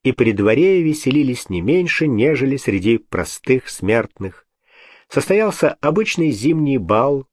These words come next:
у великой княгини Елены Павловны. Дала блестящий бал графиня Разумовская.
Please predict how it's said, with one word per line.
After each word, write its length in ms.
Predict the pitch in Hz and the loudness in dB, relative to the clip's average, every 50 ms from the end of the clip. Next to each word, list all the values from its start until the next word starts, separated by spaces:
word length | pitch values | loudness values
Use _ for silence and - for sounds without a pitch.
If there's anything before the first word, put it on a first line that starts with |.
| _ - | _ -2
у 60 | 127 | 0
великой 440 | 107 101 107 120 131 - - 120 113 | 2 2 2 0 0 0 0 -2 -2
княгини 600 | - - 101 98 92 80 95 135 170 165 160 156 | -2 -4 -4 -4 -4 -2 -2 -2 0 0 0 0
Елены 500 | 151 131 92 98 95 90 101 113 110 107 | -2 0 0 0 0 2 0 0 0 -2
Павловны. 680 | 104 _ - 78 71 69 67 65 64 62 - 57 - - _ _ _ _ _ _ _ _ _ _ _ _ _ _ _ _ _ _ _ _ _ _ _ _ _ _ _ | -4 _ -4 -4 -4 -4 -4 -6 -8 -10 -12 -12 -14 -16 _ _ _ _ _ _ _ _ _ _ _ _ _ _ _ _ _ _ _ _ _ _ _ _ _ _ _
Дала 340 | 92 98 117 113 127 160 190 | -2 0 2 2 2 2 0
блестящий 640 | 190 202 202 175 - - 180 190 196 - - - 180 | -2 -2 -4 -4 -4 -2 0 0 0 0 0 0 0
бал 300 | 160 160 170 180 180 156 | 0 2 2 0 0 0
графиня 520 | 107 104 110 107 - - 143 151 147 139 | 0 0 0 0 0 -2 0 0 0 0
Разумовская. 880 | 131 135 117 120 117 104 95 87 80 - - - - - - 60 58 - | 0 -2 -2 -2 -2 0 0 0 0 -2 -4 -8 -16 -12 -10 -10 -10 -10